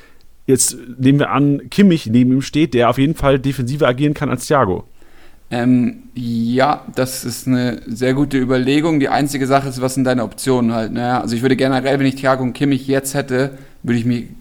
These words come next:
Speaker 2: extrem schwer tun, die abzugeben, weil die
Speaker 1: Ja.
Speaker 2: halt einfach immer spielen werden. Also
Speaker 1: Safe. Also ich, ich, wahrscheinlich krieg ich's auch nicht übers Herz. Ich, also wahrscheinlich schaffe ich's nicht, auf diesen Knopf zu drücken.
Speaker 2: <laughs>
Speaker 1: Aber,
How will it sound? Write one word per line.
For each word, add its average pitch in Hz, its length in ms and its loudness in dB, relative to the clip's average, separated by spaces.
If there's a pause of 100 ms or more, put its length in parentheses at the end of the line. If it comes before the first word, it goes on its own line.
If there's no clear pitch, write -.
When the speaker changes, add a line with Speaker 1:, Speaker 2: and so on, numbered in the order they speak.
(140)
Speaker 2:
extrem - 640 0
schwer 127 240 0
tun, 120 180 0
die 117 120 0
abzugeben, 117 560 -2
weil 113 80 2
die 113 80 2
Speaker 1:
Ja. 98 100 2
Speaker 2:
halt 113 120 4
einfach 113 260 -6
immer 131 200 2
spielen 120 300 -2
werden. 110 460 -6
Also 110 160 -6
Speaker 1:
Safe. 117 280 6 (200)
Also 107 180 2
ich, 123 220 -4
ich, 110 440 -4
wahrscheinlich 107 440 4
krieg 120 80 4
ich's 110 100 0
auch 107 60 4
nicht 107 100 2
übers 101 220 0
Herz. 113 400 2
Ich, 95 180 -4 (140)
also 90 320 0
wahrscheinlich 95 420 0
schaffe 101 220 2
ich's 104 100 -4
nicht, 107 140 2
auf 95 60 0
diesen 95 140 0
Knopf 123 180 -2
zu 82 100 -4
drücken. 82 280 -4 (500)
Speaker 2:
<laughs> - 500 0
Speaker 1:
Aber, 113 500 4